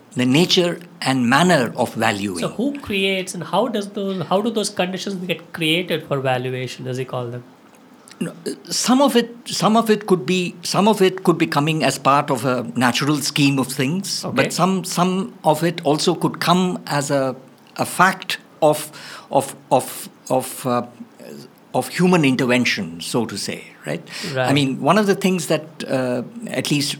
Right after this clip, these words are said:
Speaker 1: from within social theory that has
Speaker 2: Uh-huh.
Speaker 1: been formulated
Speaker 2: Uh-huh.
Speaker 1: is that, uh, that human beings, what marks out human beings
Speaker 2: Uh-huh.
Speaker 1: is not just the capacity to reproduce their means of subsistence,
Speaker 2: Right.
Speaker 1: uh,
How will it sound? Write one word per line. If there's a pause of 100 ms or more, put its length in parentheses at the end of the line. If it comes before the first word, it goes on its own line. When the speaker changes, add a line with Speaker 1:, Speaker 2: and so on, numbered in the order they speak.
(100)
Speaker 1:
from
within
social
theory
that
has
Speaker 2:
Uh-huh.
Speaker 1:
been (220)
formulated (160)
Speaker 2:
Uh-huh.
Speaker 1:
is
that, (260)
uh, (220)
that (140)
human
beings,
what
marks
out
human
beings
Speaker 2:
Uh-huh.
Speaker 1:
is
not
just (280)
the
capacity
to (280)
reproduce
their
means
of
subsistence, (160)
Speaker 2:
Right.
Speaker 1:
uh,